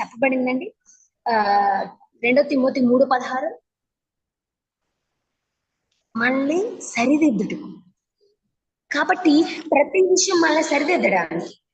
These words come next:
ఇప్పుడు ఈ యొక్క విషయంలో, ఈ యొక్క పరుగు పందెం విషయంలో యోసేపు గారు పాపం నుంచి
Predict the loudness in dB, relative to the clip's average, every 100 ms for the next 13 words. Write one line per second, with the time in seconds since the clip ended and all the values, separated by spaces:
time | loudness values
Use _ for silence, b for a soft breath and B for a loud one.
0 | _ _ -4 0 2 4 2 2 2 2
1 | 2 0 0 0 0 -4 -8 2 4 4
2 | 0 0 0 0 -2 -2 0 -2 -4 -8
3 | -8 -8 -4 -6 -6 b b b b b
4 | b _ 2 4 4 0 -2 -2 0 2
5 | 2 0 -2 -4 -14 _ _ _ _ 0
6 | 2 2 0 -2 -2 -4